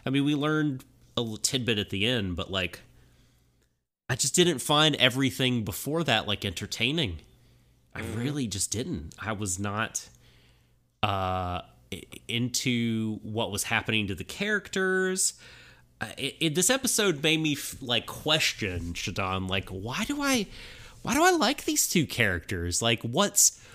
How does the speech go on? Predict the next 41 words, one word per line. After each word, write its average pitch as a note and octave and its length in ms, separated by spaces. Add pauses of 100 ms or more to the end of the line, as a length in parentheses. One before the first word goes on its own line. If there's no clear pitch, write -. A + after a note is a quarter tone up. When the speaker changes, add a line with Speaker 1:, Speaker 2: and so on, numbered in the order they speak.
(180)
Speaker 1:
what's B3+ 260
really C4+ 300
there, A#2+ 640 (540)
uh, G2+ 580
with F3+ 300
them, A#2+ 220
and G#2+ 140
what's D#3+ 220
really A#3 180
there G3+ 180
between F3 520
them? E2+ 260
Like, G2 180
I B2 60
thought, F3+ 540 (1120)
I B2+ 80
thought - 180
we D4+ 120
were F3+ 120
kind D3 240
of G2+ 160
getting G3 280
somewhere G2 520
with F#2 220
that, F#2 320
but, A2+ 180
like, G#2+ 300 (460)
I D#3 100
don't G3 140
know. F3+ 220
This B2+ 200
episode, C#3+ 560
I A#2+ 100
was C3 160
just - 220
thinking C3 360
about F#2+ 300
it, D#2+ 80
and G#2+ 100
it A2+ 120
all, C3+ 380